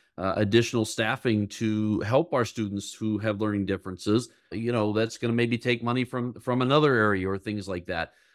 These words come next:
So how do you have those tough conversations with, with, uh, maybe a, a, a school coun-, advisory council or a school board or things like that,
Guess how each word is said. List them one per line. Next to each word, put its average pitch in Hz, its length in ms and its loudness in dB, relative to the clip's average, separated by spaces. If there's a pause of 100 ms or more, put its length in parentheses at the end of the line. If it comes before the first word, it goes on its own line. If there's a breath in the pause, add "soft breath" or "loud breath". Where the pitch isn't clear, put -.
So 156 160 4
how 202 100 6
do 302 60 8
you 240 80 8
have 214 180 6
those 170 240 4
tough - 260 2
conversations 131 800 2
with, 101 340 -2
with, 104 380 -4
uh, 101 340 -2
maybe 107 280 0
a, 107 100 2
a, 95 380 -4
a 104 80 -2
school 135 280 -4
coun-, 131 380 2
advisory 123 520 2
council 110 420 -2
or 98 180 -2
a 98 60 -4
school 131 280 -4
board 117 300 4
or 107 80 2
things 113 320 -4
like 107 200 -4
that, 123 320 -14